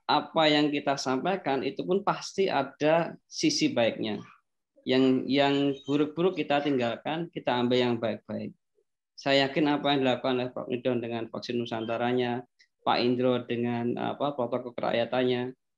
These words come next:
kami di kementerian juga, eh, bersatu dengan Kementerian Kesehatan dalam rangka me-, melakukan deteksi, dalam rangka melakukan pelacakan, dalam rangka melakukan pemeriksaan, dalam rangka melakukan karakterisasi pun itu semua bagian dari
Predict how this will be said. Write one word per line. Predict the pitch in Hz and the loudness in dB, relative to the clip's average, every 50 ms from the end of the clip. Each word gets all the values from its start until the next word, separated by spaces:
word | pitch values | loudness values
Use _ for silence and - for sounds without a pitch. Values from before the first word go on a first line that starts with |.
| _ _ | _ _
kami | 127 123 131 127 127 127 | 0 2 4 4 4 2
di | 127 127 | 0 -2
kementerian | 127 127 127 123 120 127 131 131 | 0 2 2 2 2 2 2 2
juga, | 127 131 123 - 131 113 - - - - | 2 0 -2 -2 -2 -4 -4 -4 -8 -6
eh, | - 123 120 117 113 113 113 - | -4 -2 0 0 -2 -2 -4 -6
bersatu | 117 113 - 120 117 117 117 - 127 123 120 120 127 123 | -8 -6 -4 -4 -6 -6 -4 -4 -4 -2 -2 -4 -6 -8
dengan | - 120 123 120 117 117 117 117 | -6 -4 -2 -2 -2 -4 -6 -6
Kementerian | - 117 117 117 117 120 120 117 | -4 -4 -2 -2 -2 -2 -4 -4
Kesehatan | 117 117 - - 120 113 117 117 - 127 117 120 147 175 - _ _ _ _ _ _ _ | -4 -4 -4 -4 -2 -2 -4 -4 -2 -2 0 0 -2 -4 -10 _ _ _ _ _ _ _
dalam | _ 127 120 117 120 120 | _ -2 0 0 0 0
rangka | 123 117 120 120 120 120 117 | 2 0 0 0 0 0 0
me-, | 117 117 120 120 120 120 117 - - - - | 0 0 0 -2 -2 -2 -2 -4 -8 -8 -4
melakukan | 123 120 123 123 120 117 120 120 117 - - 117 117 117 | -2 0 0 0 0 0 -2 -2 -4 -4 -4 -4 -2 -2
deteksi, | 117 113 - - 135 - - - - 147 131 131 135 - | -4 -4 -2 -4 -4 -2 -6 -4 -2 0 0 0 -2 -4
dalam | - 123 113 113 120 | -6 -6 -4 -2 -2
rangka | 120 120 120 | 0 0 0
melakukan | 120 117 117 120 - 131 - 113 113 | 0 0 -2 -4 -4 -6 -6 -4 -2
pelacakan, | 123 117 110 110 - 139 143 - - 135 131 127 131 127 127 | -2 -2 -2 0 -2 -2 -2 -2 -2 0 0 0 0 -2 -2
dalam | - 113 110 117 | -4 -4 -2 -2
rangka | 117 117 117 117 117 - - _ | -2 -2 -4 -6 -6 -8 -8 _
melakukan | - - 117 113 113 117 _ - 120 117 120 - - - _ _ _ _ _ _ _ _ _ | -8 -8 -6 -6 -8 -12 _ -4 -2 -2 -2 -2 -4 -8 _ _ _ _ _ _ _ _ _
pemeriksaan, | 120 120 117 113 117 123 123 - - 139 127 135 135 139 143 135 | -2 0 0 2 0 0 0 0 0 2 2 4 4 4 2 2
dalam | 131 131 120 120 117 | 2 2 2 2 2
rangka | 117 123 123 123 | 2 2 2 2
melakukan | 123 120 120 - - 120 123 123 | 2 2 0 0 0 0 0 2
karakterisasi | 135 127 120 117 - 135 131 - 180 175 180 - 196 190 - | 2 2 2 2 0 -6 -4 -2 -2 -2 -2 -2 -4 -6 -4
pun | 139 139 147 143 | -4 -2 -2 -2
itu | - - - 151 160 | -4 -6 -4 -4 -4
semua | 160 - - 127 131 131 139 143 147 156 160 165 - _ _ _ _ _ _ _ | -4 -2 0 0 2 2 2 2 2 0 -2 -4 -8 _ _ _ _ _ _ _
bagian | 135 131 127 127 - - 135 143 151 160 160 143 | 2 2 2 0 -2 0 2 4 4 4 4 4
dari | 139 127 123 117 127 131 131 135 135 - | 2 0 2 2 2 2 2 0 -4 -8